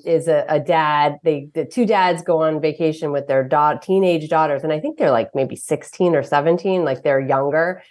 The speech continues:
although they look like adults, but, and probably were played by adults. I don't remember, but, um,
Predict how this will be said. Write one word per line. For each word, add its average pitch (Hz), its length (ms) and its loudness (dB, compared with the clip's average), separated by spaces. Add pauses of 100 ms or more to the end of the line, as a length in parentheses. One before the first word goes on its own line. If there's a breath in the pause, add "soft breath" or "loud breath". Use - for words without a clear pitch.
(200 loud breath)
although 180 320 2
they 156 120 0
look 185 320 -2
like 120 200 -4
adults, 95 360 -6
but, 120 300 0
and 139 180 2
probably 139 420 0
were 127 140 0
played 139 300 -2
by 127 120 2
adults. 113 380 -4
I 127 100 -2
don't 123 220 -4
remember, 127 460 -4
but, 117 180 -2 (440 soft breath)
um, 156 340 2